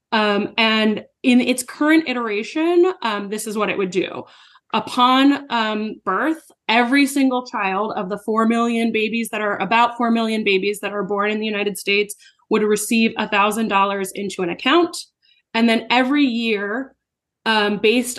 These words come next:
on income, so really targeting with an income-based approach, targeting the lowest income families, um, dollars would be invested back into the account from the government. As Doctor Darity said, this is p-, specifically a public investment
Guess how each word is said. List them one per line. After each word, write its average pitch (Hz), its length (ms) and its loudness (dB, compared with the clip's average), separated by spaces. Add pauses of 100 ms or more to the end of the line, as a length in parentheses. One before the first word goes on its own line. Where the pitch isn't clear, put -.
(140)
on 226 360 0
income, 240 600 0
so 214 140 -6
really 214 280 0
targeting 233 560 0
with 202 100 -2
an 190 100 -4
income-based 254 720 2
approach, 220 600 -6
targeting 240 420 0
the 214 100 -2
lowest 214 380 0
income 240 400 -2
families, 214 640 -2 (480)
um, 214 400 0
dollars 226 400 0
would 226 120 -6
be 220 120 0
invested 202 480 -2
back 190 300 -2
into 254 240 0
the 269 60 0
account 226 400 -2
from 196 300 2
the 294 80 4
government. 220 580 0
As 202 200 -4
Doctor 202 280 -4
Darity 214 280 0
said, 202 200 -4
this 196 120 -6
is 190 140 -6
p-, 190 160 -12
specifically 214 680 -4
a 202 100 -6
public 226 420 -2
investment 202 680 -2